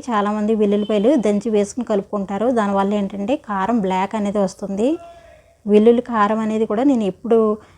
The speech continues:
నాకు అవసరమో అప్పుడే నేను కొద్దిగా తీసుకుని కారంలో మిక్స్ చేసి కలుపుకొని అప్పుడు నేను వంటలకు ఉపయోగిస్తూ ఉంటాను. కొన్ని కొన్ని పూజలు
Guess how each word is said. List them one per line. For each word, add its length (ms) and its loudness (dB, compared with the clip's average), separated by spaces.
నాకు 220 -2
అవసరమో 520 2
అప్పుడే 340 2
నేను 160 2
కొద్దిగా 260 2
తీసుకుని 380 -2
కారంలో 500 0
మిక్స్ 400 0
చేసి 200 0
కలుపుకొని 600 2
అప్పుడు 280 -2
నేను 400 0
వంటలకు 420 0
ఉపయోగిస్తూ 500 0
ఉంటాను. 500 0
కొన్ని 160 2
కొన్ని 200 2
పూజలు 360 0